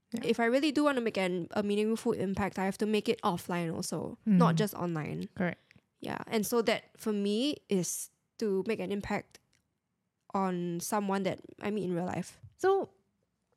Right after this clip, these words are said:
Speaker 1: I'm curious to know, what role does community play in your journey? And how do you navigate the challenges of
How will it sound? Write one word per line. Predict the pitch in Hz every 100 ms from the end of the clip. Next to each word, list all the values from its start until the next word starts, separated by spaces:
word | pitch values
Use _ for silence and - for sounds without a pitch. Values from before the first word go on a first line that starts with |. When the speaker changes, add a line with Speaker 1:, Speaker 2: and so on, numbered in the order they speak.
| _ _ _ _
Speaker 1:
I'm | 226 220
curious | 208 247 247 269 -
to | -
know, | 180 175 196 196 - _ _ _ _ _ _ _ _ _
what | 285 330
role | 202 214
does | 180 170
community | - 190 180 180 180 202
play | - 190 180
in | 170
your | 165
journey? | 160 165 165 170 214 - _ _ _ _
And | -
how | 226 294
do |
you | 233
navigate | 208 180 180 190
the | 170
challenges | - 180 175 175 185
of | 175